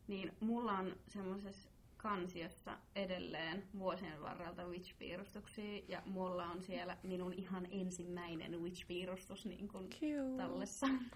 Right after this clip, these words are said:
Speaker 2: Mulla on tota
Speaker 1: Se on
Speaker 2: ihan
Speaker 1: hauska, kun
Speaker 2: siis
Speaker 1: näkee, tiedät, sen, sen
Speaker 2: Mhm.
Speaker 1: kehityksen.
Speaker 2: Kehityskaaren. Ö, mulla sit taas oli just sen heppailuhomman takia, tai sen keppihevoshomman takia oli siis semmonen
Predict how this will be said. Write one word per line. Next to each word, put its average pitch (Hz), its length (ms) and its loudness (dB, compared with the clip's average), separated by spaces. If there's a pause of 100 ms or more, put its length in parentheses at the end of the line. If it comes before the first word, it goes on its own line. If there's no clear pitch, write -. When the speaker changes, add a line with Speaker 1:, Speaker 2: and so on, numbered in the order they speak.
(280)
Speaker 2:
Mulla 247 280 12
on 220 160 12
tota 214 260 12
Speaker 1:
Se - 60 12
on 220 60 12
Speaker 2:
ihan 214 180 12
Speaker 1:
hauska, 339 120 12
kun - 100 2
Speaker 2:
siis 220 300 12
Speaker 1:
näkee, 175 180 2
tiedät, 180 260 2
sen, 185 200 -4
sen - 260 -4 (160)
Speaker 2:
Mhm. 214 400 12 (300)
Speaker 1:
kehityksen. 226 420 6 (480)
Speaker 2:
Kehityskaaren. 190 600 12 (400)
Ö, 196 140 12
mulla 247 200 12
sit 214 120 10
taas 196 200 12
oli 180 140 12
just 190 140 12
sen 196 140 12
heppailuhomman 165 960 12
takia, 160 200 12
tai 175 100 12
sen 196 80 10
keppihevoshomman 175 720 10
takia 185 400 8
oli 175 400 12
siis - 300 8
semmonen 180 440 12